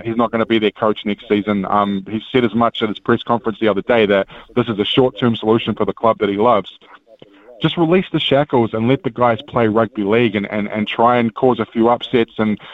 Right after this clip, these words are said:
and just see how far they can get this year. And, and, and look, if they play exciting rugby league and still lose, at least they'll, the, the fans will be pleased that, that they're trying to win games instead of trying to grind out,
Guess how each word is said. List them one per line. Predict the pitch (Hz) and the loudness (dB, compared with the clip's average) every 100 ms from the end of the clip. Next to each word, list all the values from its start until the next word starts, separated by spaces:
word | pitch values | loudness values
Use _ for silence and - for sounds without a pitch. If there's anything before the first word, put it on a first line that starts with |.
| - - | -20 -4
and | 113 | 0
just | 117 147 - | 0 -2 0
see | 147 | 2
how | 135 | 2
far | 127 131 120 | 0 2 4
they | 117 | 2
can | - 107 | 0 -2
get | 123 123 | -2 -2
this | 127 - 110 | -4 -4 0
year. | 95 95 | 2 2
And, | 98 | 0
and, | 101 110 | -4 -6
and | 127 127 | 0 2
look, | 131 | 2
if | 139 - | 0 2
they | 151 | 0
play | 160 - 143 131 117 | 0 2 4 4 2
exciting | - - - 123 135 120 | -8 -4 2 4 2 2
rugby | 123 117 110 | 0 2 2
league | 107 156 202 - | 4 4 0 -4
and | 110 - | -6 -2
still | 120 123 | 2 2
lose, | 110 110 214 - - _ _ | 4 4 2 -2 -16 _ _
at | 123 | 2
least | 127 147 - | 4 2 2
they'll, | 135 120 - - | 2 2 -4 -4
the, | 113 107 | -4 0
the | 113 | -2
fans | - 117 113 | 2 2 2
will | 104 | 0
be | 98 101 | 0 -2
pleased | - 101 101 - - - - _ | 2 2 2 -4 -20 -20 -20 _
that, | 113 104 - | -2 -2 -2
that | 107 | 0
they're | 104 | 0
trying | 98 113 110 107 | -2 0 0 0
to | |
win | 98 107 110 | -2 0 0
games | 107 98 98 92 | 0 0 -2 -4
instead | 101 - 110 | -6 -2 0
of | 98 - | 0 0
trying | 110 107 | -2 -2
to | 101 | -2
grind | - 104 104 101 | 0 0 2 0
out, | 98 98 | 2 2